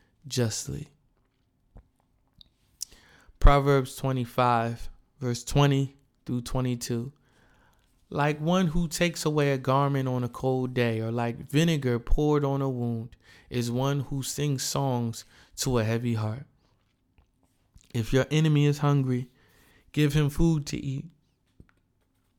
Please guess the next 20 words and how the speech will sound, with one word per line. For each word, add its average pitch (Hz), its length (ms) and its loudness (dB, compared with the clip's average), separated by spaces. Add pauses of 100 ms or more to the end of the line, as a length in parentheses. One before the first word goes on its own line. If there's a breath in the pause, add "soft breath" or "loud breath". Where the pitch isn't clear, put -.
(920)
If 120 160 -4
he 165 140 0
is 147 180 -2
thirsty, 143 480 -2
give 135 300 0
him 139 200 0
water 139 380 2
to - 180 -6
drink. 131 380 -2 (1160)
In 131 200 0
doing 151 340 2
this, 123 280 -2
you 139 80 -2
will 131 160 0
heap 147 340 -6
burning 160 480 0
coals 156 440 0
on 135 160 -2
his 135 220 -4
head, 113 400 -4